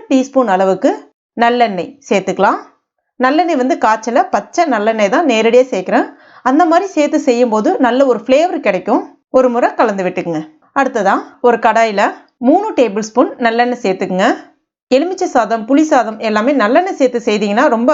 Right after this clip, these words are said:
அருமையா வரும். எண்ணெய் காஞ்ச பிறகு ஒரு டீஸ்பூன் கடுகு, கூடவே ரெண்டு டேபிள் ஸ்பூன் காய்ந்த வேர்க்கடலை சேர்க்கிறேன். இப்ப வேர்க்கடலை ஒரு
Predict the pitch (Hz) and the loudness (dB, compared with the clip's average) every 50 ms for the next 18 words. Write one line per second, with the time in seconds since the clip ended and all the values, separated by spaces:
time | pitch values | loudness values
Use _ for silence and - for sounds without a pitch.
0 | 262 208 208 208 214 214 214 208 190 185 208 240 381 - - _ _ _ - 233 | 0 0 -2 -2 -2 0 0 2 2 2 2 0 0 -2 -8 _ _ _ 0 2
1 | 262 311 403 415 415 - 233 220 240 277 294 320 208 220 196 190 185 220 320 440 | 2 2 0 0 0 0 0 0 0 -2 -4 -6 -4 -4 -4 0 2 2 2 2
2 | - - _ _ _ _ - 240 262 359 427 - 359 285 247 - - 311 359 392 | -2 -12 _ _ _ _ 0 2 2 2 0 -2 -2 -2 -2 -2 -2 -4 -4 -2
3 | - 247 214 190 185 160 175 208 320 427 - - _ _ _ _ _ _ _ _ | 0 -2 0 0 -2 0 0 0 -2 -2 -4 -14 _ _ _ _ _ _ _ _
4 | _ _ _ _ _ _ _ _ _ _ _ _ - 311 302 269 247 220 233 311 | _ _ _ _ _ _ _ _ _ _ _ _ 0 2 2 2 2 2 0 0
5 | 453 494 - _ _ - 208 226 269 285 349 381 427 427 - 277 233 220 226 254 | -2 -4 -12 _ _ -4 0 0 0 0 -2 -4 -4 -2 0 0 0 0 -2 -6
6 | - - - 269 320 - - - - 262 247 240 262 294 302 302 370 320 254 226 | -6 -2 -2 -2 -2 -2 -4 -4 -2 0 0 0 0 -4 -6 -6 -4 -2 0 0
7 | 233 240 - 240 220 214 233 240 - - 185 175 - 185 202 269 349 - - - | 0 0 0 0 0 0 0 -2 -2 -4 -4 -2 0 0 0 0 0 -4 -10 -20
8 | _ _ _ _ _ - 262 254 - - 262 349 370 - 240 233 262 330 359 359 | _ _ _ _ _ -2 -2 0 2 0 0 0 -2 0 2 2 2 2 2 0
9 | 392 311 247 214 214 277 403 480 - _ _ _ - - 220 214 | 0 0 0 0 0 0 -2 -4 -10 _ _ _ -6 -4 -4 -2